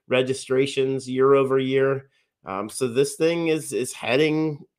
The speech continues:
to well over five hundred thousand next year. Um, I, I think that unless something changes, we're gonna continue to see, uh, this occur because individuals realize, "I have a very low probability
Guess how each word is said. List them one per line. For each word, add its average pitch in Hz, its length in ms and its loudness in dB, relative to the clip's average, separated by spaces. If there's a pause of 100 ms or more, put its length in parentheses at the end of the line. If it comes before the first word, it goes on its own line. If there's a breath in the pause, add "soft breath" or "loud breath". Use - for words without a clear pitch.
(260)
to 110 160 -2
well 113 400 2
over 156 240 2
five 151 320 0
hundred 151 320 -4
thousand 151 500 -2
next 151 360 -8
year. 156 340 -6 (460 soft breath)
Um, 98 500 -4
I, 87 220 -10
I 107 140 -4
think 135 400 -2
that 117 260 0
unless 107 360 -4
something 139 380 -2
changes, 143 540 -2
we're 120 120 -6
gonna 104 160 -4
continue 135 640 -4
to 135 100 -2
see, 147 680 -6 (520 soft breath)
uh, 120 200 0
this 131 340 2
occur 165 400 -2
because 117 380 -4 (100)
individuals 139 640 0
realize, 156 540 -2
"I 135 500 0
have 107 220 -10
a 101 80 -4
very 123 340 -2
low 156 200 2
probability 107 840 -4